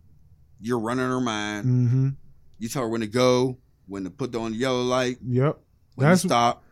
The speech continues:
Speaker 2: There's a difference between an independent street worker, i e a woman who works by her own rules
Speaker 1: But
Speaker 2: and,
Speaker 1: we
Speaker 2: and all
Speaker 1: call
Speaker 2: that.
Speaker 1: that a hoe.
Speaker 2: Yeah.
Speaker 1: Based on this logic of pimping.
Speaker 2: Mm-hmm. Mm-hmm.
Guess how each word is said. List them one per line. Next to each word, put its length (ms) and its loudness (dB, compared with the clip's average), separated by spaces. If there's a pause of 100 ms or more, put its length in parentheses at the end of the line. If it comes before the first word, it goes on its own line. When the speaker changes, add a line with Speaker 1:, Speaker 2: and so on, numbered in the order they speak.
(220)
Speaker 2:
There's 280 8
a 80 8
difference 460 6
between 440 4
an 100 2
independent 600 6
street 200 2
worker, 500 -2 (500)
i 180 2
e 120 6
a 80 6
woman 300 4
who 120 4
works 340 2
by 260 2
her 160 4
own 280 2
rules 440 4
Speaker 1:
But 180 2
Speaker 2:
and, 0 -
Speaker 1:
we 140 4
Speaker 2:
and 100 8
all 40 4
Speaker 1:
call 300 6
Speaker 2:
that. 200 0
Speaker 1:
that 80 2
a 60 4
hoe. 480 4 (320)
Speaker 2:
Yeah. 300 8 (440)
Speaker 1:
Based 360 0
on 260 2
this 340 0 (360)
logic 840 0 (120)
of 440 -2 (400)
pimping. 500 2 (180)
Speaker 2:
Mm-hmm. 400 0 (640)
Mm-hmm. 380 0